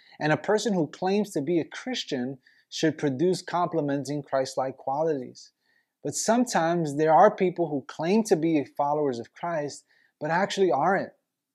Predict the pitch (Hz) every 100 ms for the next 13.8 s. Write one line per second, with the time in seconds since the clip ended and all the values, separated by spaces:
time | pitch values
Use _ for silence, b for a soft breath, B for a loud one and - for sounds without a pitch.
0 | - 180 226 233 208 170 143 170 180 170
1 | 147 139 131 143 160 147 135 143 143 123
2 | - 139 - 135 123 170 143 123 127 -
3 | 131 - - 135 117 - _ _ _ _
4 | _ - 170 170 190 208 240 226 165 160
5 | 202 208 139 117 113 - _ _ _ _
6 | - 160 135 151 165 165 160 131 165 143
7 | 156 151 135 139 156 196 180 123 117 117
8 | 123 127 123 135 139 123 - - _ _
9 | _ _ _ _ 175 170 - 240 262 190
10 | 180 165 190 185 165 - 165 147 135 170
11 | 196 180 175 185 262 - 139 175 180 180
12 | 170 135 202 226 - 160 147 170 151 135
13 | 143 - 262 294 - 135 135 165